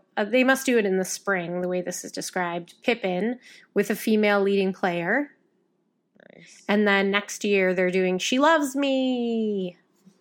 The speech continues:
Speaker 2: Hey.
Speaker 1: Yeah. Why haven't any of these people done Joseph?
Speaker 2: Mm. <laughs>
Speaker 1: And then Neil sent us an email. Neil is currently in high school.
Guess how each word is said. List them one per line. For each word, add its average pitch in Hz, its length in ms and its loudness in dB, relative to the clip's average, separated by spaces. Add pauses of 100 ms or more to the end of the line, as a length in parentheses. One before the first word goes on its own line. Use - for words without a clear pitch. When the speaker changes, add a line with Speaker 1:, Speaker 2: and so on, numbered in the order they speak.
(320)
Speaker 2:
Hey. 156 880 -8 (460)
Speaker 1:
Yeah. 190 540 -6 (400)
Why 277 100 -8
haven't 320 220 -2
any 277 280 2
of 294 60 2
these 277 220 -2
people 277 280 0
done 277 240 2
Joseph? - 840 -2 (840)
Speaker 2:
Mm. 202 1000 -8
<laughs> - 60 -12 (400)
Speaker 1:
And 196 500 0
then 196 240 2
Neil 262 380 2
sent 233 500 -2
us 226 480 0
an 220 160 -2 (100)
email. 208 840 -2 (420)
Neil 220 260 2
is 190 140 0
currently 277 560 2
in 180 80 0
high 175 200 -8
school. 202 580 -2